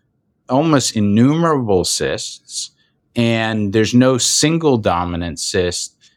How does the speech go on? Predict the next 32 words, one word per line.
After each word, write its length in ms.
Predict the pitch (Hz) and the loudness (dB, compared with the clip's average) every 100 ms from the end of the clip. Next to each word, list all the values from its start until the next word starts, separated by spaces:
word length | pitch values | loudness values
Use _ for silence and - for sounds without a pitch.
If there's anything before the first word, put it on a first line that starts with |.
| _ | _
And 140 | 120 117 | 2 4
then 300 | 127 147 131 _ | 4 2 -4 _
we 400 | 120 120 113 110 - | 2 2 2 -2 -6
really 360 | 120 147 147 117 | -2 0 2 0
try 220 | - 117 | 0 -2
to 100 | 104 | -2
tease 480 | - - 131 113 123 | -6 0 2 2 0
out 320 | 120 113 104 | 0 -2 -4
how 300 | - 135 135 | -6 -4 0
much 580 | 139 131 123 120 - - _ _ - | 2 2 0 -4 -12 -14 _ _ -2
any 200 | 120 123 | 2 2
surgical 640 | 104 - 170 196 175 117 | 2 2 0 0 -2 -2
intervention 720 | 107 92 95 101 101 95 98 92 | -2 -4 -2 -2 -2 -2 -4 -4
will 160 | 90 | -6
help 400 | 87 120 113 101 | -4 -2 -2 -4
and 120 | 98 | -4
what 160 | 101 117 | -2 -2
surgical 500 | - 117 104 98 95 | 0 -2 -2 -6 0
options 540 | 92 - - 92 87 | 0 0 -4 -10 -10
we 100 | 92 | -10
can 160 | 87 110 | -8 -4
offer, 580 | 151 202 - - 87 85 _ _ _ | -2 -2 -2 -2 -2 -4 _ _ _
and 140 | 110 110 | 2 2
make 180 | 117 | 2
sure 440 | - - 107 101 90 - | -2 0 0 0 -6 -4
that 240 | 92 - | -4 -4
we're 380 | 98 92 92 92 _ _ - | -2 -2 -2 -4 _ _ -4
availing 600 | 110 120 123 123 117 104 | 2 4 2 2 -2 -2
patients 500 | - 98 - 95 90 | -2 -2 -2 -4 -4
of 140 | 90 | -4
all 400 | 92 95 92 - _ - | 2 2 2 -2 _ -4
options. 580 | 87 82 - - - | -2 -2 -6 -14 -16